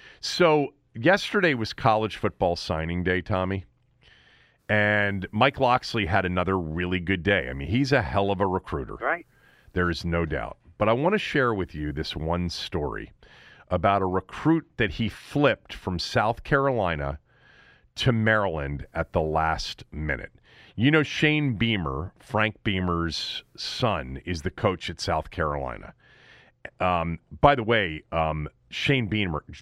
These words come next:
Speaker 1: Shane Beamer did a hell of a job this year at South Carolina. They looked like one of the worst teams in America early in the season,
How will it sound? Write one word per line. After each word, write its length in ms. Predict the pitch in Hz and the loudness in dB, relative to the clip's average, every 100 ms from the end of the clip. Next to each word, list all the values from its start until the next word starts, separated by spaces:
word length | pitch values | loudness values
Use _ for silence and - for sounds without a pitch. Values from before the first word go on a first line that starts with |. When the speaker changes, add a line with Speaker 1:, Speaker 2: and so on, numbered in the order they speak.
| - | -12
Speaker 1:
Shane 280 | - 131 113 | -2 0 0
Beamer 280 | 92 92 78 | 0 -2 -2
did 200 | 87 82 | -2 -2
a 140 | 78 - | -2 -6
hell 360 | - - 123 110 | -6 0 0 0
of 80 | 85 | -4
a 80 | |
job 480 | 73 65 73 65 64 | -6 -4 -4 -4 -4
this 200 | 65 - | -8 -8
year 120 | 69 | -8
at 100 | 65 | -8
South 280 | - 69 65 | -6 -6 -6
Carolina. 520 | - 65 62 62 57 - - - - | -8 -8 -6 -6 -8 -12 -20 -20 -8
They 260 | 87 131 160 | 2 4 4
looked 380 | 135 120 - 113 | 2 0 0 -2
like 220 | 101 - | -4 -2
one 140 | 95 | -4
of 60 | 87 | -2
the 80 | 80 | -2
worst 640 | 78 82 113 135 - - | -2 2 2 2 -4 -8
teams 560 | - 120 110 107 - - | -4 -2 -2 -4 -6 -6
in 120 | 90 | -4
America 880 | 80 71 76 90 98 80 71 - - - - - - | -4 -4 -2 2 2 0 -6 -8 -12 -14 -20 -14 -2
early 340 | 95 92 90 | 0 0 0
in 80 | 82 | 0
the 100 | 76 | -2
season, 600 | - 104 95 90 104 104 | -4 -2 0 0 0 -2